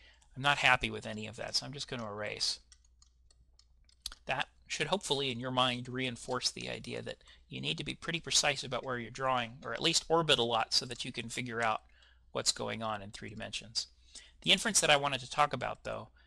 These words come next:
was the ground inference, and that just means that basically if you're drawing kinda carefully, oops, it happened again, happened again, let me undo a couple steps. As long as you're kinda just drawing out in the middle of space,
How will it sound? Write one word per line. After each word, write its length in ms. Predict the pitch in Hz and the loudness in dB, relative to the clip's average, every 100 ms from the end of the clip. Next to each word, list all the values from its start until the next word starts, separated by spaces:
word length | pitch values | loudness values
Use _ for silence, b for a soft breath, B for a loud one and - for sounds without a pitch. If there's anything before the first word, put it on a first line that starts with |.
| b _ | b _
was 220 | 135 131 - | -2 -2 -2
the 340 | 117 117 117 - _ _ _ _ _ | -2 -4 -6 -14 _ _ _ _ _
ground 500 | - 110 113 113 113 | -8 -4 -2 -2 -6
inference, 540 | - 104 - 110 - - | -10 -14 -14 -4 0 0
and 220 | - 127 - | -2 -12 0
that 180 | - 262 | 2 4
just 200 | 185 - | 2 0
means 240 | 131 127 | 0 -4
that 120 | - 123 | -4 2
basically 640 | 147 - 147 120 117 123 - - | 4 4 2 -4 -6 -10 -18 -14
if 160 | 127 | -10
you're 80 | 127 | -6
drawing 480 | 143 160 175 180 175 | 2 6 6 4 -2
kinda 220 | 151 127 | -4 -4
carefully, 640 | - 139 135 139 131 131 135 | -4 -4 -2 -2 -4 -6 -10
oops, 280 | - - - 143 | -10 -6 -6 -6
it 100 | 131 | -8
happened 320 | 127 - 156 | -8 -6 -6
again, 400 | 156 208 - 143 - B B B B - | -2 -2 -2 -6 -18 B B B B -8
happened 340 | 135 131 151 | -6 -4 -4
again, 220 | 165 170 | 0 0
let 120 | 123 127 | 0 -2
me 120 | 127 | -2
undo 380 | 131 135 143 135 | -2 -2 -2 -4
a 80 | |
couple 240 | 127 120 104 | -4 -6 -4
steps. 480 | - 107 - - - B B B B - | -4 -4 -6 -8 -10 B B B B -6
As 100 | - | 0
long 200 | 156 202 | 2 2
as 120 | 208 | -2
you're 80 | 208 | -2
kinda 280 | 190 170 151 | -2 0 0
just 220 | 139 - | -2 -2
drawing 360 | 135 143 156 | 0 2 2
out 180 | 151 143 | 2 0
in 60 | 139 | -2
the 60 | |
middle 240 | 131 143 131 | -6 -4 2
of 60 | |
space, 680 | - - 190 127 - - - | 2 4 4 4 -2 -2 -4